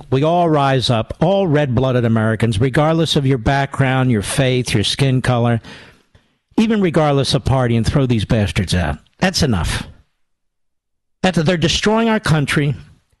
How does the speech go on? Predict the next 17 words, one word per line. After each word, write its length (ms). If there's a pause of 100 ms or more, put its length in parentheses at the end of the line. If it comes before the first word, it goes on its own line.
(140)
They're 220
absolutely 680
insane 420
and 100
irrational. 640 (1120)
That 220
is 120
enough. 600 (480)
And 100
the 60
idea, 340
if 120
they 100
don't 180
get 160
their 120
way, 640